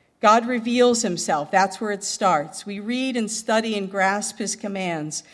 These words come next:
Then we obey his commands. And when we do that, the Father's and Jesus' love are further experienced, and, and love is the best motivator for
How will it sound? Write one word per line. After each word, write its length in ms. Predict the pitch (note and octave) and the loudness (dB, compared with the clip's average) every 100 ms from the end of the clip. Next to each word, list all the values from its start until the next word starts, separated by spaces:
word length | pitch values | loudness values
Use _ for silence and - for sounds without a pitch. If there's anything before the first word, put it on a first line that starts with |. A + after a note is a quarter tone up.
| - _ - | -20 _ -8
Then 240 | A3 A#3+ | 0 2
we 160 | B3+ B3+ | 4 4
obey 480 | A#3 A#3 A3+ A3+ A3+ | 2 4 4 4 4
his 240 | G3 - | 0 -4
commands. 760 | - F3 D#3+ C#3+ D3 E3 - - _ _ _ _ _ | -8 -6 -4 -6 -8 -10 -10 -10 _ _ _ _ _
And 100 | G#3 | -4
when 120 | A3 A3+ | 0 2
we 120 | A3+ | 0
do 260 | A3+ B3+ A#3+ | -2 -4 2
that, 240 | G3 F#3+ | 2 2
the 60 | G3 | -2
Father's 560 | - G#3+ A3+ B3 A#3 | 0 2 4 0 -4
and 120 | A3 | -4
Jesus' 600 | G3 A3 A3 A3 A#3+ A3 | -4 -4 -4 -4 -6 -6
love 300 | G3+ G3 G3+ | 0 2 4
are 100 | F#3+ | 0
further 500 | F#3 - G#3+ A3 A3+ | -4 -6 -4 -2 -4
experienced, 1000 | G#3 G#3+ - - G#3+ G#3+ F#3 D#3 E3 - | -6 -6 -8 -6 -6 -4 -4 -6 -8 -8
and, 240 | F3+ F3+ F3+ | -6 -6 -8
and 220 | F#3+ G#3 | -6 2
love 180 | B3+ A#3+ | 2 2
is 140 | - | -6
the 80 | G3+ | -8
best 420 | - A3 A3 - | 0 0 0 -4
motivator 640 | F3+ E3+ E3 F3+ E3+ E3 E3+ | -6 -6 -6 -8 -8 -8 -8
for 280 | F#3 E3+ | -10 -10